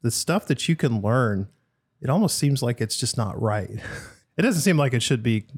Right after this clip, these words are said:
publicly available information. But anyway, so with that, we'll wrap that part of the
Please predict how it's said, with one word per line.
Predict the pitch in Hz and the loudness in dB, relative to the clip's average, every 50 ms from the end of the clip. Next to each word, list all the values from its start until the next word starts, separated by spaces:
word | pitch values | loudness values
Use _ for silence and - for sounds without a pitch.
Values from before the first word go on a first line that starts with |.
| - - | -10 -6
publicly | - 131 113 127 107 - - 101 101 101 101 - - _ _ _ _ _ _ - | -4 -2 -2 -2 -2 -2 -2 -2 -2 -2 -4 -6 -12 _ _ _ _ _ _ -8
available | 104 107 113 107 107 101 98 | -4 -2 -2 -2 0 0 -2
information. | 101 95 - - 110 - - - - - 98 - | -4 -4 -6 -8 -8 -6 -8 -8 -8 -8 -10 -6
But | - 135 | 0 2
anyway, | 196 185 131 101 101 - - _ - - - - - _ _ _ _ _ | 2 2 2 2 -2 -4 -8 _ -20 -20 -20 -20 -20 _ _ _ _ _
so | - - 226 | 0 2 2
with | 233 214 | 4 4
that, | 208 208 214 214 160 | 4 4 2 2 2
we'll | 135 175 180 | 4 4 4
wrap | 160 160 156 151 - - | 4 4 4 2 0 0
that | - 139 131 127 - - - | 0 0 0 0 -2 -4 -8
part | - - 135 127 127 117 - | -4 0 0 2 2 0 0
of | 120 120 117 113 107 107 107 | 2 2 2 2 0 0 -2
the | 110 107 104 104 101 | -2 0 0 -2 -2